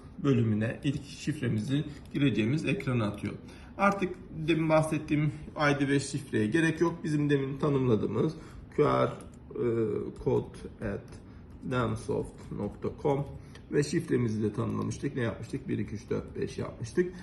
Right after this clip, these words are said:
Eğer fa-, unutmuşsak buradan, e, bize yeniden şifremizi gönderecektir. Beni hatırlaya bastık. Artık, e, ana ekranımıza, yani dashboard ekranımıza gelebiliriz. Burada neler var? Demin bahsettiğim Vcard, Pet, Link ve Product diye,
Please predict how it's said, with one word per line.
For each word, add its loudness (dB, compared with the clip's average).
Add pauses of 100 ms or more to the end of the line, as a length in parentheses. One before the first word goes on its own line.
(180)
Eğer 8
fa-, 0 (160)
unutmuşsak 0
buradan, 2 (340)
e, 0
bize 0
yeniden 2 (120)
şifremizi 0
gönderecektir. 0
Beni 2
hatırlaya 0
bastık. 0 (440)
Artık, 2 (180)
e, 2 (640)
ana 2
ekranımıza, 2
yani 2
dashboard 2
ekranımıza 2 (120)
gelebiliriz. 4 (440)
Burada 6
neler 10
var? 10
Demin 4
bahsettiğim 6
Vcard, 2
Pet, 4
Link 2
ve 4
Product 2
diye, 4